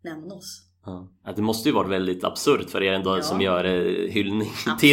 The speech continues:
Speaker 2: till dem och sen
Speaker 1: Ja, det är liksom fortfarande så att man inte riktigt, det tycker jag på något vis är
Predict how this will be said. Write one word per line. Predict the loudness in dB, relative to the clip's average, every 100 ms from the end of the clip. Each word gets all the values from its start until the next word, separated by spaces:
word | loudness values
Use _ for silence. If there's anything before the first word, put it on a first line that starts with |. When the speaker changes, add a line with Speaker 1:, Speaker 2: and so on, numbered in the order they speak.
| 6
Speaker 2:
till | 4
dem | 2 2
och | 0
sen | 2
Speaker 1:
Ja, | 4 4
det | 2 -2 -4
är |
liksom | -8 -12
fortfarande | -14 -16 -12 -12
så | -12
att | -14
man | -14
inte | -14 -16
riktigt, | -20 -20 -18 -18 -20 _ _ _
det | -14 -10 -10
tycker | -10 -12
jag | -14
på | -14
något | -16 -14
vis | -14 -10
är | -10 -10